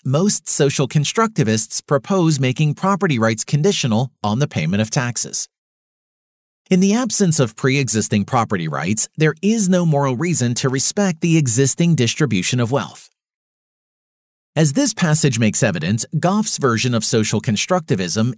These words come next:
isn't based on the claim that morality is nothing more than the subjective preferences of individuals or groups of individuals.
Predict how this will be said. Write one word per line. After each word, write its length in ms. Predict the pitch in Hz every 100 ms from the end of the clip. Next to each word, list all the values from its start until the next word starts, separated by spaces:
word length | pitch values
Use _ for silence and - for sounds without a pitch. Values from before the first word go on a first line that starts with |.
| -
isn't 440 | 160 175 196 185
based 340 | 151 156 -
on 100 | 143
the 80 | 131
claim 400 | 135 214 185 160
that 120 | 160
morality 560 | 120 139 123 127 147 170
is 120 | 156
nothing 380 | 120 117 - 180
more 260 | 147 85 104
than 200 | 123 123
the 80 |
subjective 640 | 117 123 104 123 - 143 -
preferences 640 | 220 214 151 127 147 135
of 100 | 143 -
individuals 800 | 143 156 170 131 117 151 160 160 -
or 200 | 143 160
groups 380 | 180 208 -
of 80 | 131
individuals. 720 | 95 78 71 71 71 - -